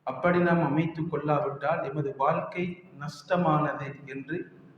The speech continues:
அல்லாஹு தாலா அல் குர்ஆனிலே சொல்லி காட்டியிருக்கின்றார். அதனை சுட்டிக்காட்டுவதற்காக வேண்டி, அதனை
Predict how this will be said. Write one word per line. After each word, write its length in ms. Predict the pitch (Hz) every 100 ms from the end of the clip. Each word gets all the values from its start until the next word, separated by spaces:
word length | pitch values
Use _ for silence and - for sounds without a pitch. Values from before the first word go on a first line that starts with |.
| - - _ _ _ _ 143
அல்லாஹு 320 | 151 165 156 147
தாலா 260 | 127 139 170 - - - - _ _ _
அல் 180 | 147 151
குர்ஆனிலே 420 | 156 170 170 151 160 151
சொல்லி 200 | 143 -
காட்டியிருக்கின்றார். 500 | 127 151 147 - - - - - _ _ _ _ - _ _ _ _
அதனை 280 | 127 147 170 185
சுட்டிக்காட்டுவதற்காக 1160 | 160 151 208 190 185 170 170 160 151 151 143 139 131
வேண்டி, 240 | 135 135 160
அதனை 240 | 135 151